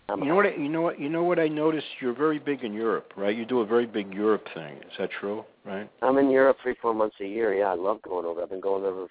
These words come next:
Speaker 1: for years. I think, uh, since the early nineties, I've been going steadily to, you know, it, over Europe touring. I love it there. Great audiences all over. Wonderful. Italy, Spain, U K, you name the country, you know.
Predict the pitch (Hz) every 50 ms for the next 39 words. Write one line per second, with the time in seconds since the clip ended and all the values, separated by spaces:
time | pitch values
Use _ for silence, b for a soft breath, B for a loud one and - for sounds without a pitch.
0 | - - 82 80 82 87 104 113 107 - - - - 80 80 - - 85 85 -
1 | - - 80 73 69 67 64 - _ b b b b b b b b b b b
2 | b b b - - - - 95 - - 101 95 95 95 90 90 87 90 98 95
3 | 90 76 - - 69 78 78 78 80 82 80 76 71 - - - 95 87 87 82
4 | 76 69 65 65 62 - - _ - - - - 85 - - - - - - -
5 | - - - - - 73 76 78 78 80 82 78 - - - - 85 82 82 78
6 | 78 73 71 76 80 85 - - - - 67 64 - 80 82 85 85 78 78 80
7 | 76 76 76 76 76 - - - - - - - - - 87 85 82 82 78 71
8 | 71 - - _ - 82 82 80 71 67 - - - - - - - - 85 82
9 | 82 80 - - - - 85 82 80 80 80 78 80 - b b b b b b
10 | b b b - - 98 92 - - 90 90 87 85 82 82 80 78 64 - -
11 | 80 85 87 92 90 87 - - - 80 - - - 71 67 - _ - - -
12 | - - 80 -